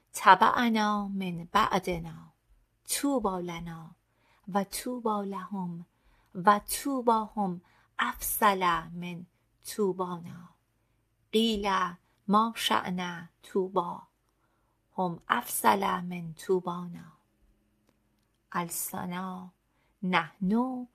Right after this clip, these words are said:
و هم علی امر. قال لا انهم حملوا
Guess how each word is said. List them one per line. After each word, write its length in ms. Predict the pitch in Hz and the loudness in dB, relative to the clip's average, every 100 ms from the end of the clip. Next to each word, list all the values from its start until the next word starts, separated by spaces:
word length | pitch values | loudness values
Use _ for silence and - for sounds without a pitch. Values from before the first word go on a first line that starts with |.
| _ _ - | _ _ -6
و 120 | 175 | -2
هم 460 | 170 - 220 226 214 - | -2 -2 -6 -4 -6 -6
علی 480 | 180 180 170 170 165 _ _ _ _ - | -4 -2 -2 -4 -10 _ _ _ _ -12
امر. 380 | 185 175 170 180 165 _ _ _ _ _ _ _ _ _ _ _ _ _ _ _ _ - | -8 -8 -10 -18 -20 _ _ _ _ _ _ _ _ _ _ _ _ _ _ _ _ 6
قال 400 | 196 185 180 170 165 160 _ - | 8 8 4 -6 -12 -18 _ -2
لا 420 | 185 190 233 277 - | 4 6 6 4 0
انهم 680 | 214 190 185 165 185 170 170 _ _ _ | 0 0 -4 -6 -6 -6 -10 _ _ _
حملوا 720 | - 247 254 208 190 185 180 | -6 -2 2 2 2 -2 -4